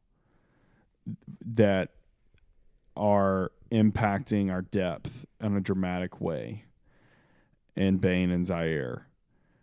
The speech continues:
I think they were expecting Zaire to be able to do some of that playmaking role off the bench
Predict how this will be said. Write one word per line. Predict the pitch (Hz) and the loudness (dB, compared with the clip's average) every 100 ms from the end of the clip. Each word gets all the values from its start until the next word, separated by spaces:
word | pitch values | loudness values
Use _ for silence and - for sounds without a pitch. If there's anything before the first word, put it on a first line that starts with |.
| _ | _
I | - 98 | 0 2
think | - 107 | 4 4
they | 104 98 | 4 4
were | 92 | 2
expecting | - - 101 101 101 | -2 0 0 2 0
Zaire | 95 92 90 90 90 92 - | 0 0 0 0 0 -2 -4
to | - | -6
be | 92 101 98 | -2 0 2
able | 95 92 | 2 -2
to | - | -4
do | 95 101 98 | -4 -2 0
some | - 98 | 0 0
of | |
that | 95 90 - | 0 -4 -4
playmaking | - 101 98 98 98 92 101 92 87 | -2 0 2 0 0 -2 -4 -4 -4
role | 95 98 95 92 90 90 | -2 2 2 2 0 -4
off | - 95 90 - | -4 -4 -6 -8
the | 92 | -8
bench | - 92 92 87 - - - | -4 -4 -6 -8 -12 -12 -16